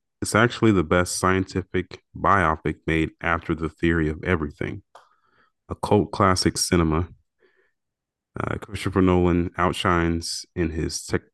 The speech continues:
technicality, experimentation of direction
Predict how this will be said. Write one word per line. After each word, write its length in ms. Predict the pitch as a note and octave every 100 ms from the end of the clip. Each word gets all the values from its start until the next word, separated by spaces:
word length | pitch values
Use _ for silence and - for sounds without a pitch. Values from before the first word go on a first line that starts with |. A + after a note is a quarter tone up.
| _ -
technicality, 840 | A2 G2+ F#2+ F#2 F#2 F2+ F2+ F2 _
experimentation 880 | - - F2+ F#2 F2 - E2+ - D#2+
of 180 | D#2 -
direction 600 | D#2+ E2 - E2+ D#2+